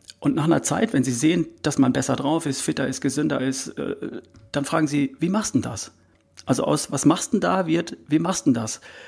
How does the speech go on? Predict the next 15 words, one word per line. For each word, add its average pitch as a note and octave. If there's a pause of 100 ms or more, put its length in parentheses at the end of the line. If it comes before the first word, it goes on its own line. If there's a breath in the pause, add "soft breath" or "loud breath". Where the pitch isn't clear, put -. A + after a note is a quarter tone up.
(160 loud breath)
Und C#3
wenn C#3
man D#3+ (240)
erklärt, F#3
wie D#3+
man's C#3+
macht, A#3 (280 loud breath)
dann D#3+
entsteht D3
ein B2+
Vakuum. A#2
Dann B2
wollen C3+
die C3
Leute, B2+